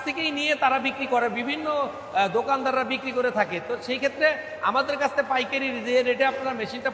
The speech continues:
পারচেজ করতে পারবেন, তাদের কাছ থেকে কিন্তু এই রেটে পারচেজটা আপনারা করতে পারবেন না, কারণ হচ্ছে তারা একটা মার্জিন রেখেই তারপরে আপনার মেশিনটা কিন্তু সেল করবে। তো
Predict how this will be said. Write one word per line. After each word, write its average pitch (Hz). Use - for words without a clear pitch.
পারচেজ 233
করতে 262
পারবেন, 240
তাদের 240
কাছ 277
থেকে 294
কিন্তু 311
এই 277
রেটে 269
পারচেজটা 247
আপনারা 247
করতে 269
পারবেন 226
না, 160
কারণ 262
হচ্ছে 285
তারা 277
একটা 262
মার্জিন 247
রেখেই 262
তারপরে 302
আপনার 285
মেশিনটা 262
কিন্তু 269
সেল 240
করবে। 190
তো 226